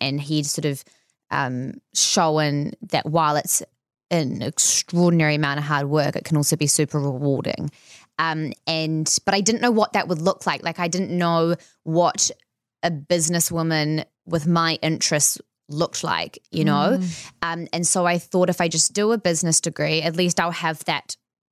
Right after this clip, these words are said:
Speaker 1: understanding of basic accounting and finance and e-, economics and all that sort of stuff. And then the communications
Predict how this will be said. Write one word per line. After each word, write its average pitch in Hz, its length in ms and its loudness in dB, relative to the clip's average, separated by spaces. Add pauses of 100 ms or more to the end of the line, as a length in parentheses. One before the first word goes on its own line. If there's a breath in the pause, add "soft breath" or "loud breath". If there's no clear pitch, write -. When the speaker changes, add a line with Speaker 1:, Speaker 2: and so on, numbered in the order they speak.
(320)
Speaker 1:
understanding 156 680 0
of 147 160 -4
basic 151 400 -4
accounting 151 560 0
and 139 220 -2
finance 151 520 0
and 151 120 -2
e-, - 260 -10
economics 147 560 -4
and 160 80 -2
all 147 100 -2
that 151 180 -4
sort - 140 -6
of 151 60 -8
stuff. - 420 -6 (440 loud breath)
And 175 260 -2
then 165 380 -2
the 170 120 -2
communications 165 1200 -2